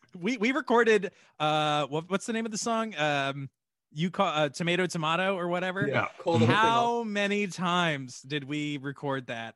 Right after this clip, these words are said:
Speaker 1: Uh,
Speaker 2: Too many.
Speaker 1: Too
Speaker 3: Yeah.
Speaker 1: many. Ridiculous. Eamon, you did great in it. Uh,
Speaker 3: Oh, thank you.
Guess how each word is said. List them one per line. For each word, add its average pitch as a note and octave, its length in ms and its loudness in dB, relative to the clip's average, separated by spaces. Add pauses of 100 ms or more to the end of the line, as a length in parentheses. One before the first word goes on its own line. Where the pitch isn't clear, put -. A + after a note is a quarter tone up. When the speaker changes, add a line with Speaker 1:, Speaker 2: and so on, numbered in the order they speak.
Speaker 1:
Uh, A#2+ 180 -4
Speaker 2:
Too A#2 60 -2
many. A2+ 320 -6 (300)
Speaker 1:
Too - 160 -2
Speaker 3:
Yeah. D4 40 2
Speaker 1:
many. F#3 520 2 (100)
Ridiculous. D3 640 -4
Eamon, G3 240 0
you E3+ 80 -4
did E3 140 -4
great D3+ 360 -2
in C3+ 200 -8
it. C#3+ 120 -10 (120)
Uh, A#2+ 360 -8
Speaker 3:
Oh, F#3 140 4
thank E3+ 240 -2
you. - 100 -8